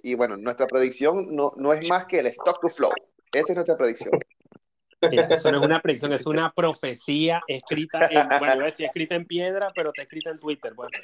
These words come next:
Speaker 1: E-, e-, ese, ese, ese es como la, la, la, las tab-, las tablillas estas de los diez mandamientos de Moisés, ¿sabes? Un rollo así, el stock to flow, eh, <laughs>
Speaker 2: Sí.
Speaker 1: se
Speaker 2: No, y
Speaker 1: va
Speaker 2: lo
Speaker 1: ahí.
Speaker 2: peor es que el stock to flow no es la única, hay otra, pero no recuerdo el nombre y no la entiendo mucho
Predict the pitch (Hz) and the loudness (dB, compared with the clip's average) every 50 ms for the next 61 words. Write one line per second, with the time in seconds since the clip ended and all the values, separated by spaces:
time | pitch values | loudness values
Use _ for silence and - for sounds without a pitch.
0 | - - - _ _ - - - - - 123 117 - 120 120 - - 131 127 127 | -16 -20 -20 _ _ -20 -20 -20 -12 -6 -6 -4 0 0 0 2 4 2 2 2
1 | 110 - 131 135 135 - 131 - 135 139 - 180 175 180 170 170 160 143 - 147 | 0 0 0 2 2 2 0 2 2 0 0 0 -2 0 4 4 4 4 6 4
2 | 139 - 131 135 123 120 120 113 120 120 - 131 120 120 - 123 123 - 120 120 | 4 4 6 4 6 6 4 4 2 0 2 0 0 0 0 -2 -2 0 -2 0
3 | 120 127 135 147 151 156 151 165 165 156 147 139 127 143 143 147 147 151 143 135 | 0 0 0 0 0 0 0 0 0 0 0 0 -2 0 0 0 2 0 0 0
4 | 139 131 151 156 147 143 131 127 117 - - 143 139 131 - 135 127 107 113 120 | -2 -4 -2 -2 -2 -2 -2 -4 -6 0 0 0 0 2 2 2 2 2 0 -4
5 | 117 120 135 135 135 135 131 - - 110 110 110 107 107 - - 135 131 - 156 | -6 -2 0 2 2 2 0 -2 -4 -2 -2 -2 -2 0 2 2 2 4 2 -4
6 | 147 151 - 143 143 143 139 143 143 - - - - - - - - _ - - | -4 -2 0 0 2 2 0 -2 -8 -10 -10 -10 -12 -14 -18 -20 -18 _ -6 -6
7 | - - - - _ _ _ - - - _ - 135 123 123 - 120 - - 165 | -6 -6 -8 -14 _ _ _ -20 -20 -20 _ -10 -10 -10 -10 -12 -14 -6 0 2
8 | 170 208 - 113 - 117 131 170 175 196 - - 262 269 247 233 214 185 - - | 2 4 6 6 6 6 6 4 2 0 0 0 0 2 2 0 0 0 -2 -2
9 | 202 180 170 - 185 170 - 185 180 180 190 202 226 240 240 247 254 247 240 240 | -4 -4 -4 -4 -8 -8 -4 -2 -2 -2 0 0 -2 -2 -2 -4 -4 -2 -2 -4
10 | 240 233 202 175 160 - 151 147 160 196 226 226 214 208 - 208 214 214 - 175 | -4 -6 -8 -8 -6 -6 -6 -6 -4 -2 0 -2 -2 -2 -6 -12 -16 -12 -8 -6
11 | 156 151 151 151 147 160 175 185 190 185 190 190 196 190 196 196 196 196 196 202 | -6 -4 -4 -6 -6 -6 -8 -8 -8 -8 -8 -10 -8 -6 -8 -8 -8 -10 -14 -14
12 | 170 160 160 156 143 151 160 180 175 180 190 185 185 190 190 190 196 196 196 - | -14 -14 -12 -8 -8 -8 -8 -8 -8 -8 -8 -8 -6 -8 -8 -6 -8 -8 -8 -10
13 | - 214 220 | -14 -20 -20